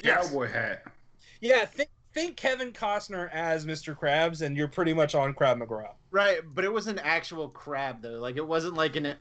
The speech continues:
Speaker 4: anthropomorphized, like,
Speaker 3: Yeah,
Speaker 4: humanoid.
Speaker 3: don't
Speaker 4: Like, it
Speaker 3: think
Speaker 4: was
Speaker 3: a cartoon crab. Just, like, close your eyes, think crab, do not erase the first draft.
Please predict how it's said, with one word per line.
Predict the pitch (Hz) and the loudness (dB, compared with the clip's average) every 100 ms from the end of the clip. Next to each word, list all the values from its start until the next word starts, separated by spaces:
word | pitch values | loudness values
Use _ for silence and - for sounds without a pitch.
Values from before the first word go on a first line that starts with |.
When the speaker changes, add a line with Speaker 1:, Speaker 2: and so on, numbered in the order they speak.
| - | -6
Speaker 4:
anthropomorphized, | 143 143 123 131 131 127 127 117 117 113 123 | -4 -4 -6 -4 -2 0 0 0 0 -2 -4
like, | 117 107 | -4 -6
Speaker 3:
Yeah, | - - | -12 -20
Speaker 4:
humanoid. | - - 170 190 135 120 | -6 2 6 6 6 4
Speaker 3:
don't | 220 | 4
Speaker 4:
Like, | 135 | 4
it | 147 | 2
Speaker 3:
think | 165 | 2
Speaker 4:
was | 156 120 | 2 0
Speaker 3:
a | - - | -8 -12
cartoon | 220 - 220 190 | -12 -2 0 0
crab. | 175 175 151 143 | 2 4 6 4
Just, | 139 170 | 0 0
like, | 190 160 151 - - | 2 2 0 -16 -2
close | 196 214 208 | 4 4 4
your | 208 | 4
eyes, | 180 165 160 | 6 4 2
think | 170 170 | -4 -6
crab, | - 180 147 139 127 | 2 4 4 2 -2
do | 156 | -2
not | 151 156 | 0 2
erase | 160 156 151 | 4 2 2
the | - | -2
first | - 143 131 | -6 -6 -6
draft. | 139 120 107 104 | -2 -2 -2 -6